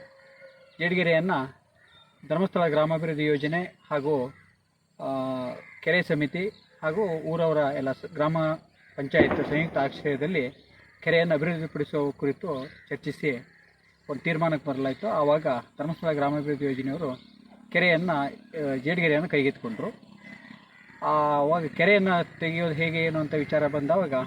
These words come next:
ಯಾ-, ಊರವರೆಲ್ಲ ಸಹಕಾರದಿಂದ ಮಣ್ಣನ್ನು ನಾವು ತೆಗೆದುಕೊಂಡು ಹೋಗ್ತೇವೆ, ಆ, ಕೆರೆಯನ್ನು ತೆಗೀರಿ ಅಂತ ಒಂದು ಒಳ್ಳೆಯ ಮೆ-, ಮೆಸೇಜ್ ಕೊಟ್ಟರು. ಆ ದಿಶೆಯಲ್ಲಿ ಸಮಿತಿಯನ್ನು ನಿರ್ಮಿಸಿ ಸಮಿತಿಯವರು, ಆ, ಎಲ್ಲ ಜವಾಬ್ದಾರಿ ತೆಗೆದುಕೊಂಡು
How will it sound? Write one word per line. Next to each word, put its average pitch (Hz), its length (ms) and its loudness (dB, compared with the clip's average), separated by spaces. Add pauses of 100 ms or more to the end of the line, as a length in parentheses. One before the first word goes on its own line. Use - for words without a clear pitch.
(220)
ಯಾ-, 143 80 0
ಊರವರೆಲ್ಲ 143 500 2
ಸಹಕಾರದಿಂದ 139 640 0 (680)
ಮಣ್ಣನ್ನು 139 260 2
ನಾವು 135 120 0
ತೆಗೆದುಕೊಂಡು 135 420 -2
ಹೋಗ್ತೇವೆ, 131 320 -4 (480)
ಆ, 135 80 -4
ಕೆರೆಯನ್ನು 143 440 2
ತೆಗೀರಿ 151 320 2
ಅಂತ 135 160 -2
ಒಂದು 135 260 -2
ಒಳ್ಳೆಯ 131 280 0
ಮೆ-, - 540 -8
ಮೆಸೇಜ್ 156 260 -2
ಕೊಟ್ಟರು. 208 340 -6 (500)
ಆ 160 80 4
ದಿಶೆಯಲ್ಲಿ 160 540 0
ಸಮಿತಿಯನ್ನು 151 640 0
ನಿರ್ಮಿಸಿ 143 720 -2 (380)
ಸಮಿತಿಯವರು, 160 520 0 (640)
ಆ, 139 360 -2
ಎಲ್ಲ 143 220 2
ಜವಾಬ್ದಾರಿ 151 420 4
ತೆಗೆದುಕೊಂಡು 143 720 -4